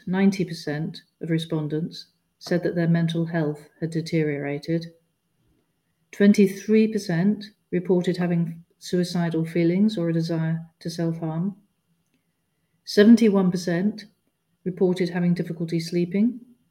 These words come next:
Ninety-four percent said they were suffering from worry and anxiety. Sixty percent had had to use coping strategies to deal with their situation.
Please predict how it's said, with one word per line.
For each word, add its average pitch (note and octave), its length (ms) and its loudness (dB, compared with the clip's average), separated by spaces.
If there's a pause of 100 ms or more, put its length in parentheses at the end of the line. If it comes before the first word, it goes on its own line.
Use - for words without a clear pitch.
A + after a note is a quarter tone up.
(340)
Ninety-four F#3+ 720 2
percent G3+ 420 0
said F3+ 180 -2
they F3 120 0
were E3+ 100 0
suffering F3 580 -2
from E3+ 240 -2
worry E3+ 460 -4
and E3+ 120 -4
anxiety. E3 800 -4 (1300)
Sixty C4 480 0
percent G3 680 0
had F3 120 -4 (140)
had F#3 180 -2
to F#3+ 100 0
use F3 300 2
coping G3 400 2
strategies E3+ 640 -2
to E3+ 120 -6
deal E3 220 0
with E3 100 0
their E3 140 -2
situation. E3+ 800 -2